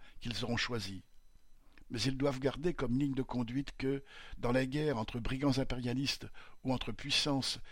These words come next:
qui sont prêtes à jeter leur peuple dans la guerre pour préserver leur accès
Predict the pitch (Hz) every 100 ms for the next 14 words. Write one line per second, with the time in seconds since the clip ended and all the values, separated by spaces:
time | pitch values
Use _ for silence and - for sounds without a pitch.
0 | - - - 120 - 147 123 - 127 131
1 | 127 - - 135 - 113 107 113 113 127
2 | 113 101 - - - - - - 117 135
3 | 123 123 107 127 - - 139